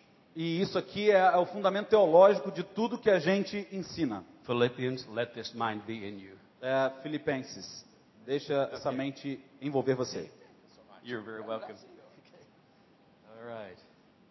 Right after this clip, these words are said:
Speaker 2: All right. Good afternoon, ladies and gentlemen.
Speaker 1: Boa tarde,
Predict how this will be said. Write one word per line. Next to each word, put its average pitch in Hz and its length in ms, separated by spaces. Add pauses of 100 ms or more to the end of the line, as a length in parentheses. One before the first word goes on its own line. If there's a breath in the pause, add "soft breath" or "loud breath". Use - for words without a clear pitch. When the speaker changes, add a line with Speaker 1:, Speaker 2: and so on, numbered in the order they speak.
(1600)
Speaker 2:
All 226 260
right. 143 100 (100)
Good 165 160
afternoon, 165 580
ladies 151 300
and 139 140
gentlemen. 117 440 (1600)
Speaker 1:
Boa 214 180
tarde, 196 440